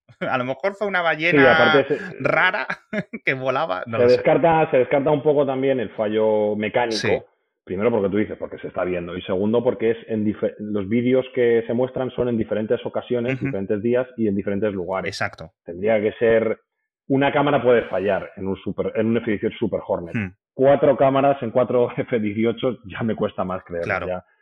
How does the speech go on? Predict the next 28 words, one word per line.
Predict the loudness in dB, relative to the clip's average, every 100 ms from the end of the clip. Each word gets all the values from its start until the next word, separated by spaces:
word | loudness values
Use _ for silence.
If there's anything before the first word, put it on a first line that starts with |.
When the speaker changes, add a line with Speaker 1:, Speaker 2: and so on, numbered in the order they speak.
| _
Speaker 2:
ya | 0 2
estamos | 2 -4 -4
casi | -6 -2
descartando | -4 -4 -10 -8 -6 -8
el | -8
fallo. | -12 -12 -14
Y | -10 -4 -4
esto, | 0 4 6 6 4 2 -2 _ _ _
bueno, | -2 -2
incluso, | 0 -2 2 2 4 4 2 0 -4 _ _
eh, | -10 -6 -6 -4
gente | -4 -2
tan | -2
escéptica | -2 -2 -2 2 2
como | 2 0 0
Neil | 0 2
deGrasse | 2 2 -2 -2
Tyson, | -2 -2 -4 -4 -2
que |
Speaker 1:
Ujú. | -2
Speaker 2:
también | -4 -6 -6 -4 -6 -8 -10
pueda | -8 -4 -2 -2
conversar | -4 -6 -6 -6
con | -6 -6 -8 -8
Joe | -6
Rogan, | -4 -4 -6 -8 -14 _ _
eh, | -6 -2 -2 -4 -4
pues, | -8